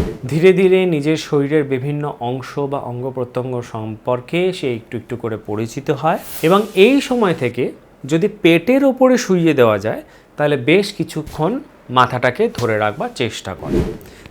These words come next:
যেটাকে টামি টাইম বলা হয়। এই টামি টাইম কিন্তু এই সময় থেকে দেওয়া উচিত এবং টামি টাইম কেন গুরুত্বপূর্ণ,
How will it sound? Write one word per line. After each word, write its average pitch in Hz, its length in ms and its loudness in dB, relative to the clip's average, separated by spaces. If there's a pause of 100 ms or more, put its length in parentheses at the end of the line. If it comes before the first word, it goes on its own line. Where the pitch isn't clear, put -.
যেটাকে 233 320 4
টামি 185 400 2
টাইম 143 360 0
বলা 107 220 -4
হয়। 160 220 -6 (540)
এই 143 100 2
টামি 165 320 4
টাইম 214 320 4
কিন্তু 208 380 2
এই 151 240 4
সময় 170 300 0
থেকে 160 260 0
দেওয়া 131 200 2
উচিত 135 320 -2
এবং 139 280 -4
টামি 123 260 -2
টাইম 143 420 -4 (560)
কেন 156 300 6
গুরুত্বপূর্ণ, 180 720 4